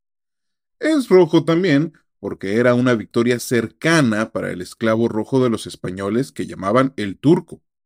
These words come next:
Había visto lo más que habían ido las cosas en Alcanfor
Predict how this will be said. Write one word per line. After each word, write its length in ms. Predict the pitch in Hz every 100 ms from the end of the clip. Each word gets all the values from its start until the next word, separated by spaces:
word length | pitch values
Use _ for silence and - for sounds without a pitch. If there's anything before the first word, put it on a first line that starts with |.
| _ _ _ _ _
Había 400 | 113 131 214 285
visto 400 | 247 226 - 160
lo 140 | 131 113
más 440 | 113 190 262 240
que 120 | -
habían 280 | 170 175 170
ido 180 | 170 165
las 220 | 131 117
cosas 380 | - 143 131 123
en 100 | 113
Alcanfor 640 | 107 110 117 117 151 -